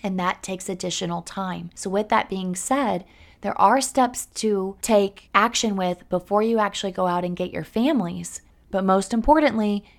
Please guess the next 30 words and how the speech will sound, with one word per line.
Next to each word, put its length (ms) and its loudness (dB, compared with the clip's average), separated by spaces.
you 160 -2
get 520 2
the 140 4
word 300 4
out 340 2
on 260 6
the 80 -4
street. 500 -4
And 120 2
you 80 0
don't 160 4
have 140 2
to 100 -2
feel 160 2
like 180 6
you're 140 -2
super 400 -2
fancy 420 0
at 80 -4
first. 240 0
Some 140 0
people 180 0
were 80 8
asking 220 4
me 60 2
and 60 2
I 40 4
was 60 0
like, 140 0
"Uh, 260 8